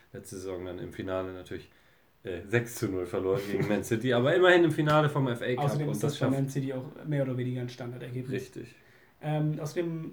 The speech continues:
Speaker 2: noch kurz anzusprechen ist Tottenham hat zu Hause verloren gegen Newcastle. Joe Linton macht sein erstes Tor, der Neuzugang von Hoffenheim.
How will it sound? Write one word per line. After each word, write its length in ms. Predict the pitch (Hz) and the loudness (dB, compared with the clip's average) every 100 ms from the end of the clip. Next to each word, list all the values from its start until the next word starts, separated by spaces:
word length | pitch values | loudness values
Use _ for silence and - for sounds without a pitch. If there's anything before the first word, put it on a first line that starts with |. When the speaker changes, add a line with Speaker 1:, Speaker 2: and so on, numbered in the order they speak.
| - | -8
Speaker 2:
noch 260 | 151 147 - | -6 -6 -6
kurz 380 | - 185 190 - | 0 2 0 -6
anzusprechen 760 | 156 151 147 143 - 147 147 | -4 -4 -4 -10 -6 -2 -2
ist 160 | 139 - | -4 -8
Tottenham 340 | 160 151 147 | -6 -2 -2
hat 100 | 139 | -2
zu 100 | - | -4
Hause 220 | 143 147 | -4 -4
verloren 340 | 147 156 156 160 | -6 -6 -6 -2
gegen 180 | 139 147 | 0 0
Newcastle. 440 | 147 160 156 156 | -2 -4 -4 -4
Joe 180 | 139 143 | -2 0
Linton 340 | 151 156 160 | 0 -2 -4
macht 160 | 156 151 | -4 -6
sein 100 | 170 | -8
erstes 300 | 151 147 147 | -6 -8 -8
Tor, 340 | 156 156 160 | -4 -4 -4
der 100 | 156 | -4
Neuzugang 420 | 151 143 151 147 | -4 -4 -6 -6
von 140 | 143 143 | -4 -4
Hoffenheim. 420 | 147 160 156 | -4 -4 -4